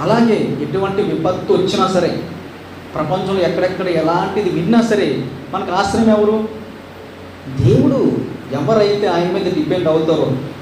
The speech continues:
ఎవరైతే ఆయనతో సన్నిహిత సంబంధం కలిసి ఉంటారో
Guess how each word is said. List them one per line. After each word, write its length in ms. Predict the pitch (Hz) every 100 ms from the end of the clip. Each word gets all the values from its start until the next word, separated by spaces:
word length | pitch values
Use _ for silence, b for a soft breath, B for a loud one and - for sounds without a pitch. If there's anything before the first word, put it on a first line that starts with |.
| 139
ఎవరైతే 460 | 151 202 202 190
ఆయనతో 380 | 190 160 165 147
సన్నిహిత 400 | - 151 165 165
సంబంధం 380 | 165 165 170 175
కలిసి 260 | 147 151 156
ఉంటారో 380 | 165 156 139